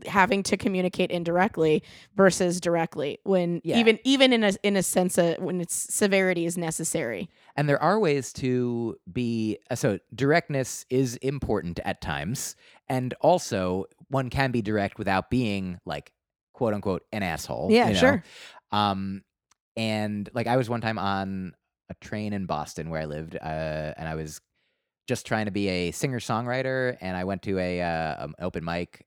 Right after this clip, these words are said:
Speaker 2: uh, at one point, and the guy who had hosted the open mic was, uh, like, a hippie-looking dude, very specific look, these braids and, uh, this outfit, and I saw him on the train, like, I don't know, days later, a week later or something, and I was, I was like, "Ooh, he was like a celebrity to me." I'm like, "Oh, you were the guy who hosted the open mic," you
Speaker 1: Yeah.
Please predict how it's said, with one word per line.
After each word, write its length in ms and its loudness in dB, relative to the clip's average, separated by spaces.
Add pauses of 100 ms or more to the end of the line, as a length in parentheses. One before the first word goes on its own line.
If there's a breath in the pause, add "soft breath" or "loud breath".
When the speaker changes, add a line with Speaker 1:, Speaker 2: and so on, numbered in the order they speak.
Speaker 2:
uh, 40 -10
at 280 -6
one 120 -6
point, 240 -6
and 80 -8
the 40 -10
guy 120 -2
who 80 -2
had 80 -6
hosted 300 -8
the 100 -4
open 160 -6
mic 180 -10
was, 160 -12
uh, 260 -10
like, 140 -10
a 240 -8 (100)
hippie-looking 380 -4
dude, 260 0
very 400 2 (220)
specific 480 -4
look, 240 -2
these 160 -6
braids 560 2
and, 180 -4
uh, 100 -6 (540)
this 120 -20 (100)
outfit, 400 -4
and 120 -6
I 60 -2
saw 200 2
him 100 0
on 80 -2
the 60 -12
train, 320 -4
like, 200 -10
I 100 -8
don't 100 -10
know, 60 -14
days 300 -6
later, 300 -4
a 60 -4
week 220 -8
later 220 -6
or 40 -6
something, 320 -8
and 80 -4
I 60 -4
was, 100 -10 (180 soft breath)
I 40 -10
was 60 -6
like, 140 -8
"Ooh, 120 0
he 120 -4
was 80 -4
like 140 -6
a 20 -8
celebrity 380 -6
to 60 -10
me." 80 -8
I'm 60 -8
like, 100 -6
"Oh, 60 0
you 120 -2
were 40 -6
the 60 -8
guy 300 -4
who 180 -4
hosted 320 -2
the 120 -4
open 200 -6
mic," 300 -8
you 80 2
Speaker 1:
Yeah. 180 2